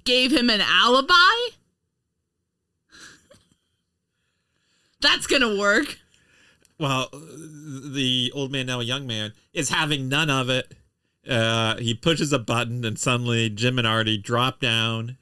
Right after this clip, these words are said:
Speaker 2: into, uh, a cell, and they hear noises in the wall behind them.
Speaker 1: Horrifying noises.
Speaker 2: You take over.
Speaker 1: It's rats! It's fucking rats! There's rats in the walls.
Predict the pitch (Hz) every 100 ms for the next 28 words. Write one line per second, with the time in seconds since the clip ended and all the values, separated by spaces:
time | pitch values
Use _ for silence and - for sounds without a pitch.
0 | - 113 107 - 120 107 104 104 - 98
1 | 95 92 92 - 98 - - 98 95 98
2 | - _ _ _ 147 123 120 160 139 120
3 | 123 160 175 135 110 101 - - _ _
4 | _ - 117 117 117 123 120 117 113 101
5 | 92 90 - - _ _ _ _ _ -
6 | 233 269 - 151 65 101 101 - - -
7 | - _ _ _ _ _ _ 131 123 -
8 | - - - 208 226 247 339 349 - -
9 | - - - _ _ - - - 494 494
10 | 381 370 359 311 - - - - _ _
11 | _ _ _ _ _ _ _ _ _ -
12 | - _ _ _ _ _ 233 214 339 370
13 | - 339 311 277 262 254 - 262 220 -